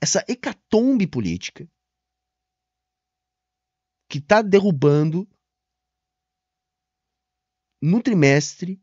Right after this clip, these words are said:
o pib da Argentina na ordem de cinco ponto um por cento,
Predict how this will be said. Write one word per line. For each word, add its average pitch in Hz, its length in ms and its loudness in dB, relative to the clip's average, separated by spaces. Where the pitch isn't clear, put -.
o 165 80 -4
pib 175 300 -2
da 165 80 4
Argentina 156 560 0
na 151 140 0
ordem 165 220 0
de 156 120 -4
cinco 220 280 -8
ponto 185 260 -2
um 185 100 2
por 185 140 -4
cento, 117 520 -2